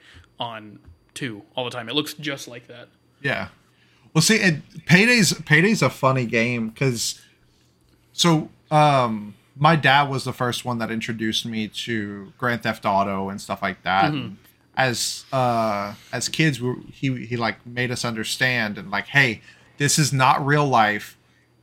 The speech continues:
Speaker 2: This is fake. You have to know that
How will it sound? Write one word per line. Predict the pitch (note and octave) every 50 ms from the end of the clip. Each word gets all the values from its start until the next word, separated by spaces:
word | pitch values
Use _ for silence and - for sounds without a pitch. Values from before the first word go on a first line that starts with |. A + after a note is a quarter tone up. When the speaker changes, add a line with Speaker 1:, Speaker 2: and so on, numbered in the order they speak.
| _ _ -
Speaker 2:
This | B2+ A#2 - -
is | A#2 G#2+ - -
fake. | - - - C#3 C3 B2 B2 - - - - - - - - _ _ _ _ _ _ -
You | A#2+ A#2+
have | G2+ B2 A#2+ C3+ - -
to | D3+ C#3+
know | C#3 D3 D3+ C#3+ B2+ B2
that | A2+ A#2+ A2+ G#2+ F#2